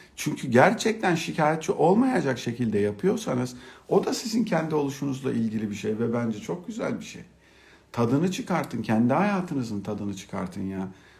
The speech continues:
Bu kendin olma meselesinin en belirgin iki tane unsuru var. Bir, buraya giriş yapmak için onları sormuşlar. Bu yalnızlık meselesi çok konuşulmuş. Onu hemen burada böyle bir geçiştirmiş olalım. Ya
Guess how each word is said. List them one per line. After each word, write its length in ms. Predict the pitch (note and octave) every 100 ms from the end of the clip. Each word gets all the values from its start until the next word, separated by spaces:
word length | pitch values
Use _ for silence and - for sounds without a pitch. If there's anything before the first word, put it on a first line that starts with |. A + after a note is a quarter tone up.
| -
Bu 80 | C3+
kendin 360 | C3 D3 D#3 G3
olma 300 | F#3+ D#3+ C3+
meselesinin 760 | C#3 C#3+ D3 C#3 C3+ A#2+ A2+ -
en 380 | F3 F3 C#3+ B2+
belirgin 460 | B2 B2 A#2 A2+
iki 280 | C3 B2+ -
tane 280 | D3+ B2+ B2+
unsuru 440 | A2+ - - A#2+
var. 160 | G2+ F#2+ G2+
Bir, 240 | D#3+ - - - - - - G#2
buraya 280 | B2+ E3
giriş 380 | C3+ B2+ D3+ -
yapmak 360 | B2 B2 C3 C3+
için 340 | - G2 F#2 - - - - -
onları 420 | A3+ A#3 E3+ D#3+
sormuşlar. 680 | - C#3 C3 B2 A#2+ A2+ E3
Bu 60 |
yalnızlık 480 | G#3+ E3+ D#3+ C3+ C#3
meselesi 440 | C#3+ C3 B2+ A#2+ A#2
çok 220 | C#3+ C#3+
konuşulmuş. 600 | B2+ A#2 C3 B2+ D#3 -
Onu 280 | E3 D#3 C#3
hemen 340 | E3+ D3 C#3+
burada 280 | D3 C#3 C3+
böyle 220 | C#3 C3
bir 100 | B2
geçiştirmiş 580 | A#2+ - - A#2 G#2+ G#2+
olalım. 340 | G2 F#2+ F2+ - - - - -
Ya 240 | D#3+ -